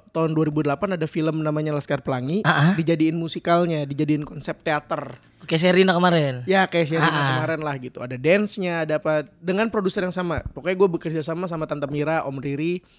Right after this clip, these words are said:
Speaker 1: Waktu itu musiknya Erwin Gutawa.
Speaker 2: Ah.
Speaker 1: Penata panggungnya Jay Subiakto, seinget gua. <clears throat> Nah, terus dari situ,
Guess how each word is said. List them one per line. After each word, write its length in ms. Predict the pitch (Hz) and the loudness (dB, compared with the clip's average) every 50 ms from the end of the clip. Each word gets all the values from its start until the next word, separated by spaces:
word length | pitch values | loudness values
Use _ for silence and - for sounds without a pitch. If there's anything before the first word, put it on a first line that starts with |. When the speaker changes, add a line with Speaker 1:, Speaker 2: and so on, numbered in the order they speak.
| _ _ _ - _ _ | _ _ _ -20 _ _
Speaker 1:
Waktu 160 | - 147 151 - | -12 -10 -8 -6
itu 80 | 180 | -6
musiknya 400 | 160 160 151 - 160 - 170 160 | -6 -4 -4 -6 -6 -4 -2 -2
Erwin 240 | 151 143 147 143 147 | -2 -2 -2 -4 -4
Gutawa. 560 | 135 139 - 135 131 139 143 151 160 170 165 - | -4 -6 -4 -2 0 2 2 2 2 2 0 -2
Speaker 2:
Ah. 340 | - 170 147 135 139 147 160 - _ _ _ _ _ _ - | -6 -4 -4 -2 -2 -4 -6 -8 _ _ _ _ _ _ -14
Speaker 1:
Penata 260 | 139 139 120 147 135 | -12 -8 -8 -6 -6
panggungnya 320 | 139 135 151 151 156 160 | -4 -4 -4 -6 -6 -4
Jay 80 | 143 151 | -4 -4
Subiakto, 560 | 135 - 135 131 139 135 - - - 143 123 | -6 -6 -6 -6 -6 -8 -8 -6 -8 -8 -8
seinget 320 | - - - 123 117 110 - | -8 -8 -12 -14 -14 -16 -16
gua. 220 | - 113 101 - - _ _ - - | -12 -12 -12 -12 -14 _ _ -6 -4
<clears throat> 400 | 254 - 226 196 156 117 - _ _ _ _ _ _ _ _ _ _ _ _ - _ | -2 0 0 0 0 -2 -8 _ _ _ _ _ _ _ _ _ _ _ _ -20 _
Nah, 160 | - 165 156 | -6 -2 0
terus 160 | 202 196 190 | 0 2 2
dari 160 | 185 175 170 | 2 2 2
situ, 400 | 147 160 - - 220 233 233 - | 0 -2 2 2 2 2 2 0